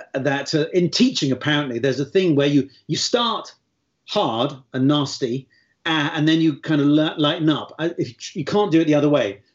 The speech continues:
So there's a phrase in teaching, which is "never smile before Christmas." <laughs> You start in September.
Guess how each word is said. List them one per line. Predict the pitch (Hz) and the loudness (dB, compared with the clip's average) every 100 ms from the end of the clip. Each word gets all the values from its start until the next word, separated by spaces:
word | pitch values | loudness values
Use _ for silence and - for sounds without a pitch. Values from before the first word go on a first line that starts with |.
| - | -6
So | 165 170 160 | -2 0 0
there's | 170 | 0
a | 165 | 0
phrase | - 208 208 160 | 0 2 2 2
in | 160 139 | 2 0
teaching, | 135 175 143 139 | 0 -2 -2 0
which | 147 147 | 0 0
is | 135 | 2
"never | 147 185 190 | 4 2 0
smile | - 180 170 127 | -2 -2 0 0
before | 117 117 156 | -2 -2 -4
Christmas." | 139 170 - 120 90 - - - _ | 0 -2 -2 -10 -8 -8 -8 -14 _
<laughs> | - 170 - - - 202 170 180 - 170 208 - - 151 | -2 0 -2 -4 -2 -2 -4 -6 -6 -6 -8 -10 -10 -2
You | 170 | -2
start | - 226 233 208 | 0 0 2 0
in | |
September. | 160 208 - 175 131 | 0 -4 0 -2 -2